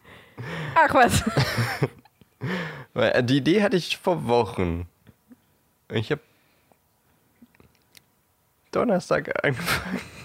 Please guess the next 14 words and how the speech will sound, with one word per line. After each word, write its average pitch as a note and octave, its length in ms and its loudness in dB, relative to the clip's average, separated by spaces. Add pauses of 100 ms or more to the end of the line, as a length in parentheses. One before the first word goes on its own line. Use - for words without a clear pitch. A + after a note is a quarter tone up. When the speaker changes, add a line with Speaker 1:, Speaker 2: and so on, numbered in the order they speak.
(160)
Speaker 2:
<laughs> - 460 -20
zu F#3 180 -4
schreiben. C3 500 4 (3750)
Aber D3+ 200 2
hey, F#2 380 2
wir A2+ 120 0
machen D3+ 220 0
jetzt - 200 -4
einen A#2+ 240 0
Teil. F2 480 0 (200)
Speaker 1:
Ja. F3 360 -2 (1200)
Kapitel F#3 440 -4
eins, G3 320 -4
Kapitel? C4 440 -4